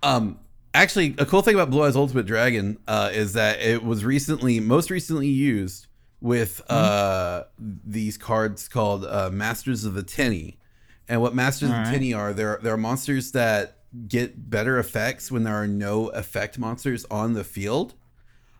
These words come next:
Speaker 1: Um, and one of them lets you special summon a non-effect fusion monster from your extra deck. And the best target for that was Blue Eyes Ultimate Dragon because it's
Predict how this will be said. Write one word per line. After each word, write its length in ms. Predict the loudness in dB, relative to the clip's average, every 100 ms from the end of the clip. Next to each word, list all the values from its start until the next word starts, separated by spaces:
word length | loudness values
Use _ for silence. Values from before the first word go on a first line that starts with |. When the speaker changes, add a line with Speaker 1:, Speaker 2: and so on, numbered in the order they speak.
| -2
Speaker 1:
Um, 360 | 2 4 4 2
and 160 | 2 2
one 180 | 4 2
of 180 | 2
them 500 | 0 2 4 4 2 -4
lets 420 | -2 -2 -2 -2
you 100 | -2
special 360 | -2 -4 -4 -4
summon 560 | -2 -2 0 -2 -4 -4
a 240 | -2 -2
non-effect 580 | -2 -2 -2 0 -2 -2
fusion 360 | -6 -4 -2 -2
monster 300 | -2 -4 -4
from 160 | -2
your 100 | -2 -2
extra 280 | -6 -4
deck. 260 | -2 -2 -4 -14 _ -6
And 140 | 0 0
the 80 | 0
best 440 | 0 0 0 -6
target 420 | -4 -2 0 -2
for 120 | -2
that 240 | 2 4 2
was 160 | -2
Blue 200 | -2 -2 -2
Eyes 140 | -2
Ultimate 340 | -4 -6 -8 -8
Dragon 360 | -6 -6 -8
because 220 | -10 -8
it's 240 | -8 -10